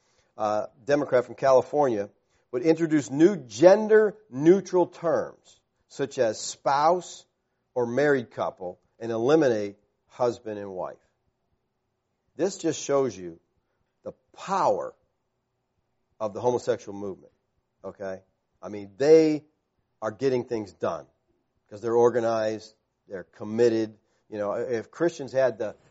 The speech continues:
you know, the zeal that these guys did, I think we could make a difference in our country. But this is where our culture is headed, people. It's not gonna get better, but it's okay because Christianity has always been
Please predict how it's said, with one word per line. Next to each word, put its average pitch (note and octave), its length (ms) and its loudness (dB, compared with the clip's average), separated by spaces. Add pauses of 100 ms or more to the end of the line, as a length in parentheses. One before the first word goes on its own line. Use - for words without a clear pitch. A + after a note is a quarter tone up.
(140)
you A#2+ 80 -14
know, A2 120 -8
the G#2 180 -16
zeal A#2 480 -2
that G2+ 180 -6
these G2 200 -20
guys F#2+ 260 -10
did, G#2 180 -10
I A2 60 -2
think A2+ 200 -10
we A#2 140 -8
could G2 160 -16 (420)
make B2 220 2
a G2+ 60 -8
difference G2+ 640 -4 (380)
in A2+ 100 -6
our A2 180 -2
country. E2 420 -16 (1300)
But A#2+ 140 -10
this A#3+ 160 8
is C4 60 -4
where B3 160 12
our G#3+ 40 8
culture G#3 360 0
is D3+ 80 -6
headed, D3+ 320 -2
people. G#2 340 -20 (400)
It's A#2+ 160 -12
not D3+ 240 2
gonna G3 120 -2
get F#3+ 200 0
better, D#3+ 360 2 (160)
but C#3+ 120 0
it's F#3+ 160 -2
okay A3 400 4
because D#3+ 280 -6
Christianity E3+ 640 -2
has F3 180 -8
always D#3 440 2
been B2+ 520 -2